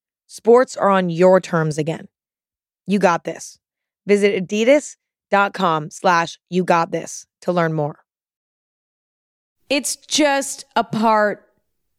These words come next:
Speaker 2: of life. But recently, I have come to the conclusion that I actually don't think anyone is cool. I don't think anyone is that cool.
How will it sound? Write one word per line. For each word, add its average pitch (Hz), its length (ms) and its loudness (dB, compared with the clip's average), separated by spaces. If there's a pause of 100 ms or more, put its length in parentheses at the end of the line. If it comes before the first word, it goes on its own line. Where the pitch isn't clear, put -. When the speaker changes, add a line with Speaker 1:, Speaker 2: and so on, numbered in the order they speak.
(360)
Speaker 2:
of 196 180 0
life. - 540 -4 (720)
But 254 360 0
recently, 220 920 0 (100)
I 226 240 2
have 320 220 -2
come 254 200 -2
to 233 100 -2
the 233 100 0
conclusion 180 720 -4 (380)
that 202 420 -2 (160)
I 220 240 0
actually 294 360 -2
don't 208 380 -4
think 190 320 -4 (320)
anyone 208 460 0
is 175 160 -6
cool. - 420 -4 (1700)
I 269 100 2
don't 440 180 0
think 440 180 0
anyone 277 420 0
is 220 140 -4
that 202 240 0
cool. 285 500 2